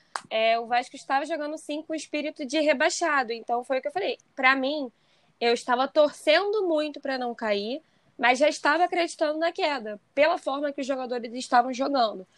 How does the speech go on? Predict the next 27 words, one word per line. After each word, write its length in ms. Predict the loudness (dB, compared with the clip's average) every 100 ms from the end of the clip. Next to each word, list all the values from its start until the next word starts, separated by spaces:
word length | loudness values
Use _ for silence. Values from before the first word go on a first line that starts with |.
| _ _ _ _
Foi 180 | 4 4
o 40 |
que 80 | 2
você 200 | -4 -4
falou 340 | 0 2 2
sobre 360 | 2 0 -2 0
o 40 |
Lucha 320 | -2 -2 -2 0
ter 220 | 0 0
vindo 420 | -2 -4 -4 -6 -10 _ -6
e 80 | 0
todo 240 | 2 2
mundo 180 | 0 -2
ficou 160 | -4
na 80 | -4
expectativa 800 | -4 -2 -2 -2 -4 -2 -2 -2
de 80 | -2
fazer 260 | -6 -4
um 80 | -4
bom 180 | -2 -4
trabalho, 600 | -2 -2 4 4 4 -2 _ -20 _
porque 800 | 0 0 0 4 6 6 4 2 0
ele 160 | 2 6
vai 160 | 6
muito 200 | 6 2
do 120 | -2 -4
psicológico. 880 | -6 -2 4 6 8 6 4 -8